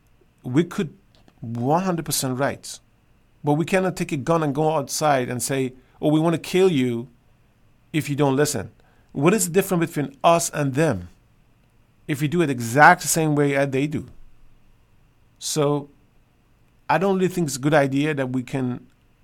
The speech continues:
we cannot open dialogue. We have to first, very first thing we have to do, we have to open dialogue. We have to give everybody, everybody, even one person in society, which is, has,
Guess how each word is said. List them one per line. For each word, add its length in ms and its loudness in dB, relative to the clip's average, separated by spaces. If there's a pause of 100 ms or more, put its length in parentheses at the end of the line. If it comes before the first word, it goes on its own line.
(720)
we 220 -6
cannot 460 -2 (340)
open 260 0
dialogue. 460 2 (160)
We 120 -6
have 240 -4
to 80 -10
first, 460 -4 (100)
very 220 -4
first 360 -6
thing 180 -2
we 140 -4
have 140 -2
to 80 -10
do, 180 -4
we 100 -8
have 160 -2
to 100 -8
open 220 -8
dialogue. 400 -8 (600)
We 80 -2
have 160 -2
to 80 -8
give 180 -4 (180)
everybody, 1300 0 (480)
everybody, 880 -2
even 560 -6
one 400 0 (160)
person 520 -2 (760)
in 80 -6
society, 560 0
which 220 -6
is, 160 -8 (120)
has, 240 -8